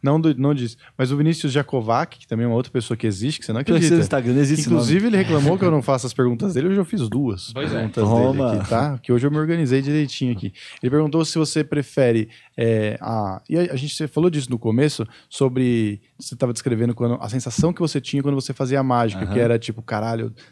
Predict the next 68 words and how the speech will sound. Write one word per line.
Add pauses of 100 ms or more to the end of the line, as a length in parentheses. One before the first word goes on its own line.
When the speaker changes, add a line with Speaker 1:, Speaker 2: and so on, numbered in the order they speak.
Speaker 1:
tem
uma
tensão
aqui,
as
pessoas
se
divertem,
elas
se
encantam", (180)
que
é
basicamente
o
que
a
gente
sente
também
com,
com
piada,
né?
Por
isso
que
a
gente
vira
comediante,
fala,
"Puta,
que
do
caralho
aquilo
que
a
Speaker 2:
Tesão
Speaker 1:
gente
Speaker 2:
da
Speaker 1:
tem,
Speaker 2:
porra. (220)
Speaker 1:
eu
quero
ter
isso
toda
hora",
Speaker 3:
É.
Speaker 1:
tá
ligado? (540)
É,
você
prefere
a
sensação (360)
de
executar
uma
mágica
que
você
tem
que
treinar,
tipo,